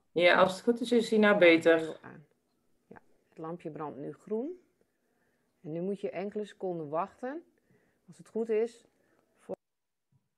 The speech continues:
Speaker 2: waardoor je weet dat de kredel actief is. Hoop ik dat hij ook snel een geluidje geeft.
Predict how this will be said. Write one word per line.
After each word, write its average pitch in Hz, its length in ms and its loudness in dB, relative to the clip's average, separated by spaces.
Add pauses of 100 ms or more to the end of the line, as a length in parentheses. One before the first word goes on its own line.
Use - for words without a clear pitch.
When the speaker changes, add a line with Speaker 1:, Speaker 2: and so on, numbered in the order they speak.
(840)
Speaker 2:
waardoor 156 380 -6
je 143 120 -4
weet 190 440 -4 (340)
dat - 160 -12
de - 60 -20
kredel 151 440 -8
actief - 400 -16
is. - 300 -20 (1120)
Hoop 151 260 -12
ik - 80 -20
dat 139 160 -12
hij 139 140 -12
ook - 220 -16 (100)
snel 156 420 -14 (300)
een - 80 -20
geluidje 165 480 -20
geeft. 196 500 -10